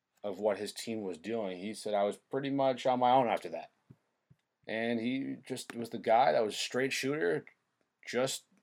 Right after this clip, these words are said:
drank O J and some seven up. That was pretty much it. He's like, "The first thing I said is, 'I'm out,' because all I can think of is, is that they can claim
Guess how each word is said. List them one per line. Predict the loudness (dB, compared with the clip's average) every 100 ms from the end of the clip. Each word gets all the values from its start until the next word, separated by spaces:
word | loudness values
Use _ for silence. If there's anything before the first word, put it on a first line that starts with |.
| _ -4
drank | -2 0
O | 2 2
J | 6 8 8 6
and | 0
some | -2
seven | 4 4 6
up. | 2 4
That | 4 2
was | 2 -4 -4
pretty | 0
much | 2 2 0
it. | -2 -4 _ _ _ _ _ _ _ _ _ _ _ _
He's | -4
like, | -2
"The | 0
first | 6 6 6
thing | 6 8
I | 8
said | 6 8 8 8 0 -12 _ _
is, | 0 2 4
'I'm | 8
out,' | 10 8 4 _ _
because | -4 6
all | 10 12
I | 12
can | 10 0
think | 0 0 4
of | 4 2
is, | 0
is | -6 -4 -6
that | -2
they | -2 -2
can | -6 -12
claim | -6 -4 -2 -4